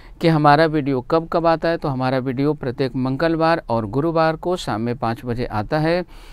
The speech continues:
वीडियो को देखना बिल्कुल भी ना भूलें और हाँ, यदि अभी तक आपने हमारे चैनल को सब्सक्राइब नहीं किया है तो प्लीज़ इसे सब्सक्राइब कर लें और बेल आइकन जो घंटे का निशान है उसको दबाना बिल्कुल भी ना भूलें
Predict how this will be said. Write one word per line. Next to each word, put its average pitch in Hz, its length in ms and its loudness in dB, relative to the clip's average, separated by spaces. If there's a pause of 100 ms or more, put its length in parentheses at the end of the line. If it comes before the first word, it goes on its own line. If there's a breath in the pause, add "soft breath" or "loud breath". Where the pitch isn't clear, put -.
(260 loud breath)
वीडियो 202 380 4
को 208 120 2
देखना 151 280 0
बिल्कुल 139 360 -2
भी 123 140 -4
ना 151 180 2
भूलें 180 460 0 (480 loud breath)
और 156 200 8
हाँ, 165 260 4
यदि 160 300 4
अभी 156 280 0
तक 175 260 2
आपने 160 300 2
हमारे 147 320 2
चैनल 139 320 -2
को 139 160 -4
सब्सक्राइब 123 600 -4
नहीं 123 280 0
किया 175 220 2
है 185 280 -2 (380 soft breath)
तो 156 80 4
प्लीज़ 180 400 0
इसे 156 240 -2
सब्सक्राइब 135 540 -4
कर 151 160 0
लें 185 280 -2 (340 loud breath)
और 139 200 4
बेल 165 260 2
आइकन 156 420 0
जो 151 120 0
घंटे 135 300 -2
का 131 120 -6
निशान 147 380 0
है 170 80 0
उसको 143 320 -6
दबाना 127 360 -2
बिल्कुल 120 360 -4
भी 117 120 -6
ना 131 200 -2
भूलें 180 400 0